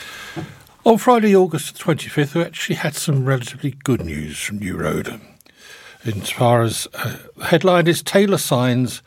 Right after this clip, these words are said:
with a subheading, "Pairs snap up all-rounder from Northamptonshire." Worcestershire have signed all-rounder Tom Taylor from Northamptonshire on a four-year deal starting from next season.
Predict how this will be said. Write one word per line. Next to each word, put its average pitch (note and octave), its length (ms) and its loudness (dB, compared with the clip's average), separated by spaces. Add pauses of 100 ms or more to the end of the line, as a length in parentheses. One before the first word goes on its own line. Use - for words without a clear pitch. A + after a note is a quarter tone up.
(340)
with G#2 100 -12
a - 20 -10
subheading, A2+ 640 -2
"Pairs B2+ 360 2
snap - 300 -4
up B2 200 -2 (120)
all-rounder A#2+ 600 2
from B2+ 320 0
Northamptonshire." D3+ 720 0 (1400)
Worcestershire A#3+ 460 4
have E3+ 140 0
signed F3 360 2
all-rounder E3 520 2
Tom E3 360 0
Taylor B2 460 -2 (340)
from B2+ 280 2
Northamptonshire C#3 800 0
on A#2+ 140 -2
a B2 120 0
four-year B2 720 0
deal B2 340 -2
starting D3 560 -2
from B2 300 -2
next - 440 -10
season. - 540 -4